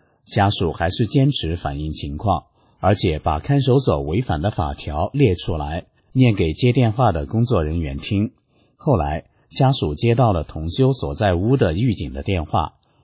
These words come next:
狱警态度非常好，介绍了同修在看守所里的情况。同修被非法关押在看守所的阶段，有人告诉家属，“你家的事全看守所都知道了。”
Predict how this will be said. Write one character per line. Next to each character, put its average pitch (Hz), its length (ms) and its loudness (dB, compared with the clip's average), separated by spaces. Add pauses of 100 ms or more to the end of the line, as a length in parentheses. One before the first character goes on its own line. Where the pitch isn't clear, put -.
狱 123 180 4
警 78 240 -2
态 101 180 -2
度 85 140 -4
非 123 180 0
常 98 200 0
好， 73 420 -6 (200)
介 127 200 2
绍 107 200 0
了 78 120 -2
同 78 240 -10
修 110 280 0
在 95 240 -2
看 107 220 -4
守 92 160 -2
所 80 220 -4
里 82 160 -4
的 67 100 -8
情 73 240 -10
况。 90 320 -4 (880)
同 98 200 0
修 120 220 4
被 95 240 2
非 131 180 2
法 85 180 0
关 107 220 2
押 113 120 4
在 95 200 0
看 123 200 0
守 120 160 2
所 78 220 -2
的 69 120 -6
阶 92 200 0
段， 95 280 0 (360)
有 95 180 4
人 87 160 2
告 113 180 4
诉 92 160 -2
家 101 200 2
属 71 400 -4 (340)
，“你 98 180 2
家 135 200 4
的 120 120 4
事 90 360 0
全 80 300 -4
看 143 200 0
守 135 180 2
所 71 220 -4
都 117 240 0
知 98 180 -2
道 80 220 0
了。” 73 180 -8